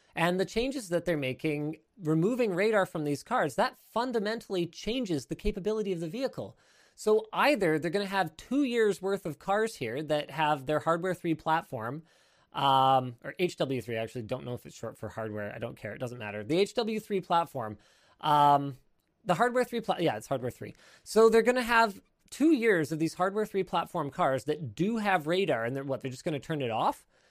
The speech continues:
Presumably, they'll also have worse cameras, because I wouldn't be surprised if Tesla's just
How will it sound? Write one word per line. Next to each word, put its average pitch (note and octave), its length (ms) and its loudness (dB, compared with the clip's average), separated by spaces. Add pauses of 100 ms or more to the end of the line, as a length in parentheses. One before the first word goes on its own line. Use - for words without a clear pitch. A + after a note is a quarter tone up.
(240)
Presumably, F3 560 2
they'll D3 180 0
also F#3 240 0
have D3+ 140 0
worse E3 240 -4
cameras, C3+ 440 -6
because C3+ 240 -8
I C3+ 60 -2
wouldn't D#3+ 200 -6
be D#3+ 60 -4
surprised D3+ 500 -2
if A2+ 80 -20
Tesla's C#3+ 360 -6
just - 260 -6